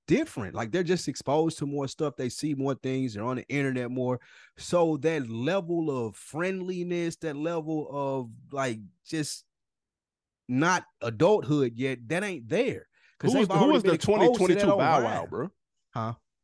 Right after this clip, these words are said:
Speaker 2: Who was the twenty twenty-two Bow Wow?
Speaker 1: It ain't gonna be no, that's what I'm saying. That,
Speaker 2: You
Speaker 1: that
Speaker 2: saying
Speaker 1: ain't
Speaker 2: that can't
Speaker 1: exist no
Speaker 2: exist?
Speaker 1: more. No, that can't exist no more because kids are exposed to no, so much stuff.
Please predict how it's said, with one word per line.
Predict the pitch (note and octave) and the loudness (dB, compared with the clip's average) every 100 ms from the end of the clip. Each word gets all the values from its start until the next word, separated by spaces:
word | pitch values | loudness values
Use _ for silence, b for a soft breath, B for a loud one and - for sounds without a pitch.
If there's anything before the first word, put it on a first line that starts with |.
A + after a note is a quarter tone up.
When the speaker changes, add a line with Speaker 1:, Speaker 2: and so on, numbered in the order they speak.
| - | -4
Speaker 2:
Who | B3+ | 0
was | B3+ | 0
the | A3+ | 0
twenty | G3+ A3 G#3 | -4 0 0
twenty-two | G#3+ F#3+ G3+ F3+ | 2 0 0 -2
Bow | D#3+ D3+ | 0 0
Wow? | G#2+ - - _ _ _ _ | -2 -6 -12 _ _ _ _
Speaker 1:
It | - A#3+ | 2 2
ain't | D4 F3+ | 2 0
gonna | B2 | 2
be | C3 | 4
no, | A2 F#2 F2+ | 2 0 -2
that's | C#3 G#3 A#3 | 2 2 4
what | A#3 | 2
I'm | |
saying. | F#3 C#4 C#4+ E3 | 2 -2 0 -2
That, | |
Speaker 2:
You | C#3+ G3 | 2 4
Speaker 1:
that | |
Speaker 2:
saying | C4 F#3 | 6 6
Speaker 1:
ain't | F#3 | 4
Speaker 2:
that | |
can't | G#3+ G#3 | 4 4
Speaker 1:
exist | D#3 A#2 D3+ | 4 2 2
no | A#2 | 0
Speaker 2:
exist? | G#2+ | -2
Speaker 1:
more. | F2 - _ _ _ | -10 -14 _ _ _
No, | F#3+ G3+ | -8 -6
that | A#3+ | -4
can't | C#4+ C4+ | 0 0
exist | F3 F3+ E4+ G#3 | 2 2 0 2
no | F3+ | 2
more | F3+ | 2
because | F3+ E3+ F#3+ | 0 0 -2
kids | - B3 A3+ F#3 | -2 -4 0 0
are | |
exposed | D#3+ - G#3 G#3 G3+ | 0 2 6 6 2
to | |
no, | G3 G3+ D#3 | -4 -4 -4
so | A3 | -2
much | G#3 E3+ | 0 -2
stuff. | - - F#2+ | -4 -4 -6